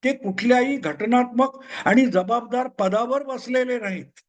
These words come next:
आणि त्यांच्या हाती कुठलेही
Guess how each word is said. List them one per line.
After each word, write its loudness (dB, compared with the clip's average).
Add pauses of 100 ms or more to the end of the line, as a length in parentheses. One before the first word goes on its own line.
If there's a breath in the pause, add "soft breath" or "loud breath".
(1700 loud breath)
आणि 8
त्यांच्या 2
हाती 0
कुठलेही 0